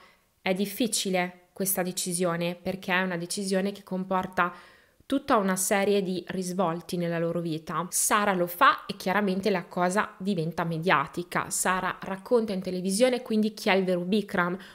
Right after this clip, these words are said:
un uomo che insidia le donne, che non accetta un no come risposta. E Bikram si difende e dice che lui non ha bisogno di violentare donne perché lui in realtà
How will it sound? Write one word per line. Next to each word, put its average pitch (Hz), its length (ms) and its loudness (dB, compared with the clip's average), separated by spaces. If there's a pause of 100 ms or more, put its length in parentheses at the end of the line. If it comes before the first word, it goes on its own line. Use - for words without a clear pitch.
(140)
un 220 140 4
uomo 208 300 4
che 208 140 -2
insidia 185 500 0
le 170 120 0
donne, 208 540 4 (240)
che - 180 0
non 202 160 4
accetta 190 520 -2
un 175 220 -2
no 170 180 0
come 165 240 -4
risposta. 190 920 2 (580)
E 427 140 4
Bikram 254 500 2
si - 220 -2
difende 185 520 0
e 208 60 6
dice 190 300 -2
che 196 140 -2
lui 202 260 2
non 196 200 0
ha 175 80 0
bisogno 190 640 4
di 185 140 -2
violentare 180 600 -2
donne 175 560 2
perché 180 360 -4
lui 202 160 2
in 175 60 0
realtà 180 540 -2